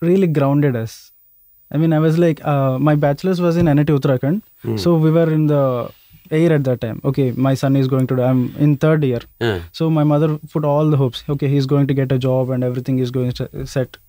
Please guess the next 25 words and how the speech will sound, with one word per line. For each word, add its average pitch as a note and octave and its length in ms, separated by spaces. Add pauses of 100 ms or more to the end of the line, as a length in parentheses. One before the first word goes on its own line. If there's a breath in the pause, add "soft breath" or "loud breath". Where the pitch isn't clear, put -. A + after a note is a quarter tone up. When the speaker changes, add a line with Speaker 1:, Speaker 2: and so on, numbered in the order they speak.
(140)
Speaker 2:
Mm. A2 320
Speaker 1:
And, B2+ 420
uh, A#2 160 (760)
due F3+ 140
to F#3+ 100 (100)
covid F#3 220
and F3 220
play, E3 120 (180)
and, D3+ 200
uh, C#3 180
everything F3 380
was F3+ 220 (120)
online D#3 280
at C3 140
that A#2 160
time. A2 200 (100)
Speaker 2:
Mm-hmm. G#2+ 260 (100)
Speaker 1:
So F#3+ 100
the F3+ 120
sudden F3+ 380
online F3 340
shift D#3+ 140
was E3 140
very C#3+ 200
difficult. B2 440